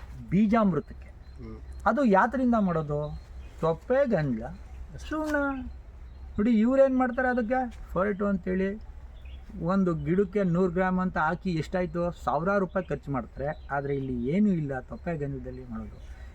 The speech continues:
Speaker 1: ಇದು ಸೈನ್-, ಸೈಂಟಿಫಿಕ್ ಇದು. ಇದೇನಪ್ಪ ಅಂದ್ರೆ ನೀವು ಕೇಳಿರ್ಬೋದು, ಹಿಂದೆ ನಮ್ಮ ಪೂರ್ವಿಕರೆಲ್ಲ ಏನ್ ಮಾಡ್ತಿದ್ರು ಅಂದ್ರೆ ಸಾವು ಸಂಭವಿಸಿದಾಗ ಸಾವು ಹೋಗಿದ್ ಬಂದ್ರೆ ಅವರು ಮನೆ ಒಳಗಡೆ ಬರ್ಬೇಕಾದ್ರೆ ತೊಪ್ಪೆ ನೀರನ್ನ,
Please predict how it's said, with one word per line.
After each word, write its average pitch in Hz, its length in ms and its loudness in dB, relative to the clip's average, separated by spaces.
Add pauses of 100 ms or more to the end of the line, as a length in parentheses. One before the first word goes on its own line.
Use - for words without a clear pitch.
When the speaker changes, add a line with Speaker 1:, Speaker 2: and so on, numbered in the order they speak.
(140)
Speaker 1:
ಇದು 220 240 2
ಸೈನ್-, 202 600 2
ಸೈಂಟಿಫಿಕ್ 180 460 0
ಇದು. 131 280 -4 (320)
ಇದೇನಪ್ಪ 214 440 2
ಅಂದ್ರೆ 196 180 2
ನೀವು 180 200 2 (100)
ಕೇಳಿರ್ಬೋದು, 180 480 0
ಹಿಂದೆ 165 680 2 (640)
ನಮ್ಮ 160 180 0
ಪೂರ್ವಿಕರೆಲ್ಲ 180 640 0
ಏನ್ 165 180 2
ಮಾಡ್ತಿದ್ರು 151 340 -4
ಅಂದ್ರೆ 143 240 -4
ಸಾವು 156 720 0 (680)
ಸಂಭವಿಸಿದಾಗ 156 680 -2 (400)
ಸಾವು 165 180 2
ಹೋಗಿದ್ 165 340 -2
ಬಂದ್ರೆ 143 480 -2 (480)
ಅವರು 131 180 -2
ಮನೆ 127 240 -2
ಒಳಗಡೆ 156 340 -2
ಬರ್ಬೇಕಾದ್ರೆ 135 920 -6 (760)
ತೊಪ್ಪೆ 139 340 0
ನೀರನ್ನ, 151 400 -2